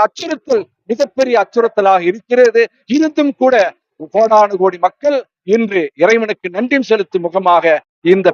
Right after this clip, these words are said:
பெருநாளை கொண்டாடி கொண்டிருக்கின்றோம். உங்கள் அனைவருக்கும் ஈதுல் ஃபித்ர் பெருநாள் நல்வாழ்த்துக்கள். இந்த நல்ல நாளிலே நாம் அனைவரும் அமைதியுடனும் நல்லிணக்கத்துடனும்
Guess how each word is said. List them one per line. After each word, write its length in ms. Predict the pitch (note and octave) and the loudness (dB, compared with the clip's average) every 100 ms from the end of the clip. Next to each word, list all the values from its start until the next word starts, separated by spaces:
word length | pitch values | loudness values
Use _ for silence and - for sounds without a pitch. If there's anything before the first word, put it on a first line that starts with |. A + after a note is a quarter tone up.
| E3+ | 0
பெருநாளை 440 | F#3+ G#3+ G3 F3 | 0 0 0 -2
கொண்டாடி 460 | - E3+ G3 F3+ F3 | -6 -4 0 0 -2
கொண்டிருக்கின்றோம். 760 | F#3 F3+ G3 G3 A#3 B3+ C4 _ _ | -2 0 0 0 -2 2 0 _ _
உங்கள் 300 | E3 F#3+ F#3+ G3+ | -4 0 2 2
அனைவருக்கும் 580 | C#4 D4+ C#4+ - B3+ - _ _ _ _ | 2 2 0 -2 -6 -6 _ _ _ _
ஈதுல் 380 | A3 C#4 C#4 A#3+ | -2 2 2 0
ஃபித்ர் 320 | - A3+ G#3 E3+ | -2 0 0 2
பெருநாள் 380 | F#3 G#3 A3+ G#3 | -2 0 2 2
நல்வாழ்த்துக்கள். 640 | F#3+ G3 G3+ F#3+ G#3 C4+ C4+ - - - | 2 2 2 2 -4 -2 -2 -4 -10 -4
இந்த 120 | A3+ A3 G3 | 0 2 2
நல்ல 160 | A3+ B3+ | 0 2
நாளிலே 420 | A3+ G3+ G3 F#3 D3+ _ _ F3+ | 2 2 2 0 0 _ _ 0
நாம் 180 | G3 F#3+ | 2 2
அனைவரும் 420 | A3 C4 C4 B3 _ _ - | 2 0 -4 -8 _ _ -8
அமைதியுடனும் 760 | F3 B3+ C#4+ B3 A3+ G#3 E3+ _ _ _ | -2 0 0 -2 -2 -2 -4 _ _ _
நல்லிணக்கத்துடனும் 1000 | F3 G#3 C4+ C#4+ C4+ - - G#3+ G3+ D3 | -4 -2 0 0 -2 -4 -4 0 -2 -4